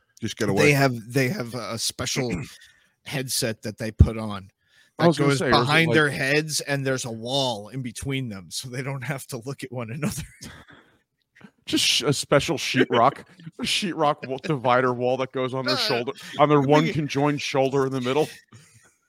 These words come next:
Speaker 2: It could be just, like, a little, it doesn't even have to be that big. It just has to be, like, right over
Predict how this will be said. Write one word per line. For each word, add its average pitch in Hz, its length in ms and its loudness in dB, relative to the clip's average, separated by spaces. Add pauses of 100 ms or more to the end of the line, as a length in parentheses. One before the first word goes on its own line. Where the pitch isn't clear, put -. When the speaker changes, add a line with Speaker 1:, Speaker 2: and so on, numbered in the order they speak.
(320)
Speaker 2:
It - 100 -18
could 208 120 -8
be 196 160 -6
just, - 280 -8
like, 180 180 0
a 170 40 -2
little, 165 400 0 (340)
it 190 220 -18
doesn't 214 220 -4
even 202 140 0
have 190 120 2
to 165 100 -8
be 165 120 -4
that 160 200 -2
big. 160 220 -4
It - 60 -20
just 135 160 -12
has 135 200 -6
to 143 80 -20
be, 143 100 -16
like, - 240 -16
right - 100 -20
over - 120 -20